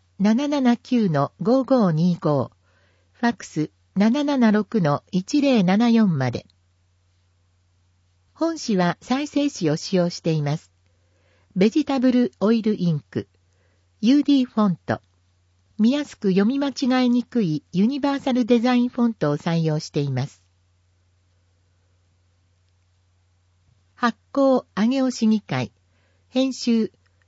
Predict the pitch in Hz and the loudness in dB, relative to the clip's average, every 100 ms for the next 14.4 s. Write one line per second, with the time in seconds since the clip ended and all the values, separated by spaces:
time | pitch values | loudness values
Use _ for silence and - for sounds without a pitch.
0 | - 220 - - 196 196 180 180 220 262 | -4 -4 -2 -4 -4 -2 0 2 0 -2
1 | - 247 233 220 202 170 - 139 127 _ | -2 0 2 2 2 -2 -6 -6 -6 _
2 | _ _ _ _ _ _ - 269 285 285 | _ _ _ _ _ _ -4 -2 -2 -4
3 | 269 247 254 208 160 156 139 - - 254 | -2 -2 -2 -2 0 -2 -2 -8 -10 -6
4 | 285 277 277 - 202 208 190 147 143 - | -6 -2 -4 -2 -2 0 0 -2 -6 -8
5 | 208 - 277 277 214 160 170 180 170 - | -8 -6 -4 0 0 0 -2 -2 -4 -6
6 | - 123 _ _ _ _ _ _ _ - | -12 -12 _ _ _ _ _ _ _ -8
7 | 262 269 254 247 240 190 175 - 190 208 | -6 -4 -2 -2 -2 -2 -2 -2 -2 0
8 | 202 202 - 139 - _ - 254 233 - | 0 -2 -4 -8 -8 _ -2 -2 -2 -4
9 | 143 127 _ - 240 262 247 226 208 233 | -4 -4 _ -6 -4 0 2 2 0 -2
10 | 170 135 117 - - _ _ _ _ _ | -2 -4 -8 -10 -10 _ _ _ _ _
11 | _ _ - 185 214 196 185 180 _ _ | _ _ -6 -2 0 0 0 -4 _ _
12 | _ 202 254 294 285 277 185 165 151 - | _ -2 -2 0 -2 0 -2 -2 -8 -8
13 | 147 _ _ _ 208 220 285 285 269 226 | -12 _ _ _ -2 -2 -2 -2 2 2
14 | 208 220 160 147 | 2 0 0 -2